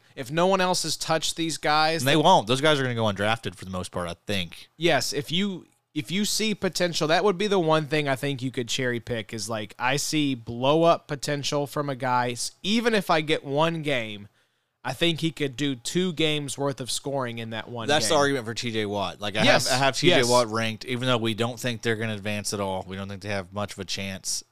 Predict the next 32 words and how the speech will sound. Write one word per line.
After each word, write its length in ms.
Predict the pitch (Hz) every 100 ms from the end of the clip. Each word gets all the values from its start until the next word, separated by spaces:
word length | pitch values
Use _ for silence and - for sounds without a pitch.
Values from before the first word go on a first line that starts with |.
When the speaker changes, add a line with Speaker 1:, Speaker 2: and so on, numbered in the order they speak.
| -
Speaker 2:
I 140 | 110
do 200 | 110 127
have 200 | 127 113
T 160 | - 117
J 160 | 113
Watt 280 | 107 113 117
ranked 300 | 104 104 101
in 60 | 101
the 80 | 98
top 420 | 110 104 101 -
Speaker 1:
'Cause 160 | 160
he 80 | 147
could 160 | 156 175
go 160 | 151
for 160 | 165 208
Speaker 2:
sixty, 160 | 180 277
Speaker 1:
fifty. 260 | 302 -
Speaker 2:
because 220 | 135 147 135
exactly, 400 | 127 170 160 101
he 200 | 123 127
could 60 |
get 120 | 131
fifty, 400 | 117 160 165 95
which 240 | 85 95 107
is 140 | 98 92 _ _ _
what, 220 | 101 110 120 107 _ _
you 120 | 113
know, 160 | 104 98
better 280 | 98 110 113
than 160 | 107
most 220 | 104 113 -
people's 460 | 120 104 101 -